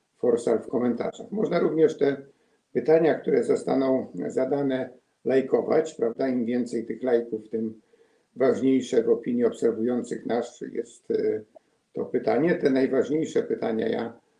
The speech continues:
będę zadawał w trakcie naszej rozmowy, a jeśli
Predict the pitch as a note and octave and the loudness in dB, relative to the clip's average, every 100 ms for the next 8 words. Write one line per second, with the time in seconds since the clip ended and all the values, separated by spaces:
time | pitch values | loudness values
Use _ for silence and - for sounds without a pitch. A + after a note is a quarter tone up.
0 | _ _ - G#2 A2 B2 A2 A2+ G#2+ F#2+ | _ _ -10 -6 0 0 6 6 4 0
1 | - A#2+ G#2 G#2+ D3+ E3+ D#3+ D#3+ - C3 | -2 -2 -2 2 2 2 0 -2 -2 -4
2 | C3+ - C#3+ C#3 C#3+ G#2+ B2+ C#3 C3+ - | -2 0 0 0 -2 0 0 0 -2 -6
3 | B2 A#2 | -6 -6